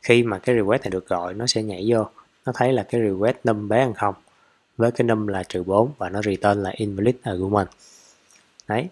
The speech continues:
thì cái message này chính là cái message mà mình đã, đã, đã define ở trên server nè. Đâu rồi?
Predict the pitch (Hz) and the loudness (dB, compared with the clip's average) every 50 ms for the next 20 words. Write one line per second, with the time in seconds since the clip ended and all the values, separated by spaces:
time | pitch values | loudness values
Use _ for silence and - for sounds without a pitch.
0 | _ _ - 113 110 - 147 143 143 160 185 - - - 104 - - 107 98 95 | _ _ 2 2 4 4 4 4 4 4 2 4 4 2 2 2 2 0 0 2
1 | 92 117 127 156 170 135 104 - 117 123 143 147 - - 98 - - 98 95 95 | 2 2 2 4 4 2 2 2 2 0 2 0 0 -4 -4 -4 -4 -8 -6 -6
2 | 95 92 92 90 90 92 92 101 117 113 101 92 95 107 - _ _ _ - _ | -6 -6 -8 -8 -8 -6 -4 -4 -4 -4 -4 -6 -8 -10 -10 _ _ _ -20 _
3 | _ _ _ _ _ _ _ _ _ _ _ - 104 107 107 95 - - 101 98 | _ _ _ _ _ _ _ _ _ _ _ -8 -6 -4 -4 -4 -2 -2 -2 0
4 | 98 110 113 110 98 - - 104 98 101 101 101 98 95 92 90 - _ _ _ | 0 -2 -4 -4 -6 -4 -6 -4 -2 -2 -2 -2 -4 -6 -8 -12 -16 _ _ _
5 | _ _ _ _ _ _ _ _ _ _ _ _ _ _ _ _ _ _ _ _ | _ _ _ _ _ _ _ _ _ _ _ _ _ _ _ _ _ _ _ _
6 | _ _ _ _ _ _ _ _ _ _ _ _ _ _ _ _ _ _ _ _ | _ _ _ _ _ _ _ _ _ _ _ _ _ _ _ _ _ _ _ _
7 | _ _ _ _ _ _ _ _ _ _ _ _ _ _ _ _ _ _ _ _ | _ _ _ _ _ _ _ _ _ _ _ _ _ _ _ _ _ _ _ _
8 | - 110 101 98 95 92 90 | -12 -10 -8 -8 -8 -10 -12